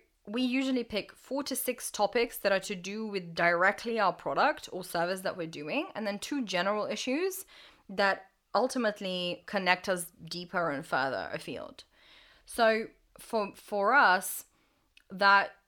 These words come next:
you know, obviously changes depending on what we're marketing, but those pillars and, and the two general issues, I've been, is,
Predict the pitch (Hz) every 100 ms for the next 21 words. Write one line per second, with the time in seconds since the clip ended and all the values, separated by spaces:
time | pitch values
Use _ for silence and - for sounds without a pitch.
0 | _ 202 180 160 160 - - 196 185 185
1 | 170 196 180 175 175 170 175 175 165 165
2 | 156 156 190 254 - 190 151 170 175 175
3 | - _ _ _ _ _ _ _ - 180
4 | 196 202 - - 311 240 190 185 185 180
5 | - 185 175 170 190 190 170 156 226 -
6 | 185 165 156 - 185 196 180